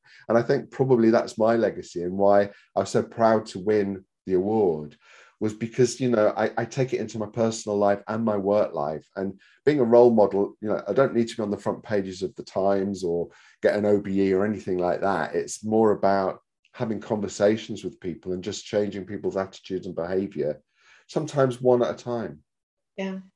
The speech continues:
Speaker 2: Sharing stories, I think, is such a powerful, underrated, um, part of what we can do to support other people.
Speaker 1: Absolutely.
Speaker 2: Thank you,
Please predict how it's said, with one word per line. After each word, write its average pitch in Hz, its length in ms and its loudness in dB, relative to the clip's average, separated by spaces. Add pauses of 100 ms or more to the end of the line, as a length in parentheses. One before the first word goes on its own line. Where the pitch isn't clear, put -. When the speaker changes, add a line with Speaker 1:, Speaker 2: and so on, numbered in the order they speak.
(380)
Speaker 2:
Sharing 208 380 -2
stories, 185 480 -2
I 180 80 -6
think, 185 260 -8
is 180 180 -14
such - 220 -10
a 254 60 -10
powerful, 180 800 -4 (440)
underrated, 175 840 -2 (260)
um, 170 440 -12 (260)
part 190 260 -2
of - 120 -8
what 180 160 -2
we 175 80 -4
can 185 180 -10
do 185 200 -2
to 180 120 -10
support - 480 -8
other 185 140 -10
people. 175 600 -12 (640)
Speaker 1:
Absolutely. - 460 -6
Speaker 2:
Thank - 60 -12
you, - 100 -16